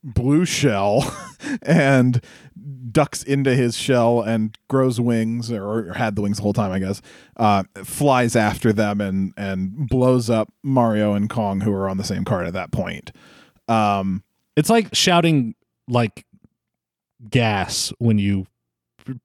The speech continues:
Speaker 2: press on the gas in the car or something.
Speaker 1: <laughs>
Speaker 2: Like,
Speaker 1: Yeah,
Speaker 2: it's
Speaker 1: like,
Speaker 2: so,
Speaker 1: "This is the thing I'm doing."
Speaker 2: it's, it's, I hated this. Like, this is w-,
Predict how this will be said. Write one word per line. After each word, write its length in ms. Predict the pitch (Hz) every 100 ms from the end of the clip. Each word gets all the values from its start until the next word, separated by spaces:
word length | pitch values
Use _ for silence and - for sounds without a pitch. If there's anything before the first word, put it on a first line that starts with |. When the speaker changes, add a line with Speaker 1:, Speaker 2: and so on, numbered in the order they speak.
| _
Speaker 2:
press 240 | - 123 -
on 80 | 117
the 80 |
gas 300 | 110 107 98
in 60 | 117
the 40 |
car 280 | - 113 196
or 40 | 202
something. 380 | 208 208 190
Speaker 1:
<laughs> 60 | 180
Speaker 2:
Like, 160 | 151 180
Speaker 1:
Yeah, 220 | 180 131
Speaker 2:
it's 260 | - 170 151
Speaker 1:
like, 140 | 139
Speaker 2:
so, 80 | 151
Speaker 1:
"This 160 | 190 196
is 60 | 185
the 120 | 185
thing 180 | 202 220
I'm 100 | 240
doing." 680 | 294 285 269 269 262 226 165 123
Speaker 2:
it's, 480 | 196 180 - - -
it's, 440 | 185 180 - - _ _ _ - -
I 140 | 175 196
hated 440 | 165 170 147 110
this. 420 | 98 85 - -
Like, 160 | 143 147
this 180 | 185 190
is 160 | 185
w-, 160 | 165